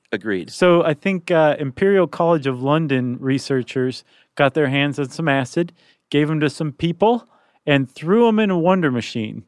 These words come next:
Speaker 1: Yeah,
Speaker 2: and looked at their
Speaker 1: twenty,
Speaker 2: brain.
Speaker 1: <laughs> twenty volunteers, volunteers, we should add,
Speaker 2: Right.
Speaker 1: that had all taken L S D
Speaker 2: Oh,
Speaker 1: before.
Speaker 2: yeah, <laughs> this wasn't against their will.
Speaker 1: No, and that, uh, they wanted people that have tripped before and people that knew they could handle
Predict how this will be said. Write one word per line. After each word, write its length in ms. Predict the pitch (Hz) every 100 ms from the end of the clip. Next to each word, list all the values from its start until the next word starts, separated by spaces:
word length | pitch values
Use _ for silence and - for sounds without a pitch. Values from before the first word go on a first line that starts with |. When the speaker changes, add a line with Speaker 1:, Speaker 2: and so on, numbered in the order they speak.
| _ -
Speaker 1:
Yeah, 160 | 127
Speaker 2:
and 260 | 131 139 147
looked 160 | 190
at 60 | 131 135
their 120 | 131 127
Speaker 1:
twenty, 240 | 160 123
Speaker 2:
brain. 120 | 147
Speaker 1:
<laughs> 20 |
twenty 300 | - 170 156 147
volunteers, 720 | 135 127 110 123 98 92 87
volunteers, 680 | 139 160 160 143 95 80 -
we 80 |
should 180 | 82 -
add, 280 | 78 87 -
Speaker 2:
Right. 300 | - 165 123 -
Speaker 1:
that 120 | 101
had 100 | 98
all 160 | 101 110
taken 300 | 123 110 110
L 140 | 98
S 100 | 98
D 140 | - 95
Speaker 2:
Oh, 140 | 131
Speaker 1:
before. 340 | 123 101 90 170
Speaker 2:
yeah, 300 | 131 131 117
<laughs> 20 |
this 240 | 170 170
wasn't 220 | 180 160
against 380 | 143 131 143 -
their 120 | 123
will. 300 | 120 147 131
Speaker 1:
No, 360 | 160 170 156 147
and 260 | 131 123 127
that, 200 | 104 -
uh, 440 | 120 110 104 98
they 140 | 101 131
wanted 240 | 147 139
people 220 | 123 123
that 100 | 120
have 80 | 113
tripped 240 | - 120 101
before 320 | - 113 104
and 80 | 92
people 240 | 104 110
that 280 | 98 98 -
knew 180 | 117 113
they 140 | 101
could 160 | - 95
handle 500 | 104 104 101 95